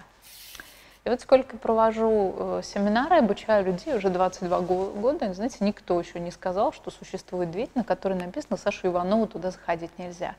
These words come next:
И такой двери с вашим именем не существует. То есть это обозначает, что везде входить можно. Вопрос в другом. Вот именно в эту дверь тебе конкретно нужно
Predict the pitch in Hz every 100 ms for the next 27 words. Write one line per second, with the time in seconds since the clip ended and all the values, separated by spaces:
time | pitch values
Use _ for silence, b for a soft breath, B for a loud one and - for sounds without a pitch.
0 | B B B B B B - 196 202 202
1 | 196 208 214 254 214 247 247 - 247 -
2 | 247 233 196 180 175 170 - - 180 -
3 | 175 170 170 - 190 - - 208 220 202
4 | 196 208 208 214 185 - 190 190 208 185
5 | - 175 190 - 214 190 170 185 170 175
6 | - 185 175 202 208 180 170 - b b
7 | b b _ 190 - 196 196 190 196 185
8 | 175 165 170 - - 175 175 170 175 -
9 | - - 175 190 269 240